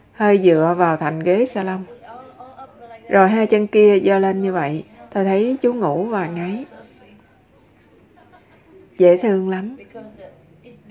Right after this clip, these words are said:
Bởi vì đã lắp đặt sẵn như vậy rồi. Tôi lấy cái bàn ra, nên còn lại giống như hình chữ U.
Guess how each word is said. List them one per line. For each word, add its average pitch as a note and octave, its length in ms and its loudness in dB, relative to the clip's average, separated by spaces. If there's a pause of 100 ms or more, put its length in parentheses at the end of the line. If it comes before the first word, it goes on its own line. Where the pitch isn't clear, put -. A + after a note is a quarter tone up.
(380)
Bởi F#3+ 120 0
vì F#3 300 4
đã E3+ 140 4
lắp A#3 220 -4
đặt E3 220 -2
sẵn E3+ 300 -8
như A3+ 100 -8
vậy D#3+ 200 -6
rồi. E3+ 320 -6 (1400)
Tôi G3+ 140 2
lấy G3 220 2
cái B3 140 0
bàn E3+ 300 0
ra, F#3 300 -4 (1200)
nên F#3+ 360 2
còn D#3+ 240 2
lại D3 300 -2
giống G#3+ 200 -4
như G3+ 120 0
hình E3+ 220 -4
chữ F3 160 -2
U. F#3 320 -4